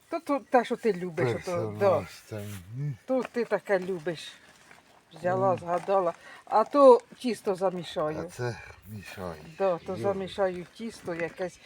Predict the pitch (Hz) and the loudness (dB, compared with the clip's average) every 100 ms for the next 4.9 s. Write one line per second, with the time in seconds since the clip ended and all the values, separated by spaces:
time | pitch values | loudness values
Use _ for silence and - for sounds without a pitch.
0 | - - 185 190 214 190 196 196 196 135 | -20 0 4 4 2 -2 -2 0 0 0
1 | 185 190 180 165 160 - 170 - 170 151 | 4 4 4 2 -2 -10 -12 -4 -4 -4
2 | _ _ - 147 - 175 160 165 165 165 | _ _ -12 -12 -8 -10 -6 -6 -4 -4
3 | 185 180 - - - 113 127 135 - - | -6 -8 -4 -4 -4 -6 -4 -6 -8 -2
4 | 196 285 269 - 233 226 - 226 202 | 0 2 0 -2 -2 -2 0 0 0